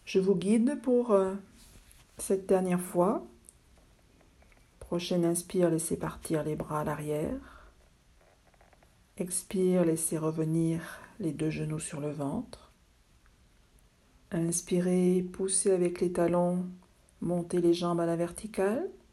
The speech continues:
Expire, ouvrez largement les jambes en V. Et là, on va rester. Et dans l'immobilité, si tout va bien,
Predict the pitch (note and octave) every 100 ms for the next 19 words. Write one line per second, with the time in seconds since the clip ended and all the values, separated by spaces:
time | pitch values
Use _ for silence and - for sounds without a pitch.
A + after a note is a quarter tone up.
0 | _ _ _ _ _ _ - - - _
1 | _ - C4+ C#4+ - - D4 C4+ B3+ B3+
2 | A#3+ A3+ A3 G#3+ G#3 G3+ F#3+ F#3+ G3 F3
3 | F3 D#3+ D#3+ - _ _ - C#4 D4+ D4
4 | C4 A3+ G3+ F#3+ - D#3+ G#2 - - _
5 | _ - _ _ - A3+ A3 G#3 F3+ -
6 | D#3+ D#3 D#3+ D#3+ D#3 D#3+ D#3 D#3+ B3+ E4+
7 | - - - _ _ _ - - _ _
8 | - - F3 - C#4 A3+ - B2+ G#2+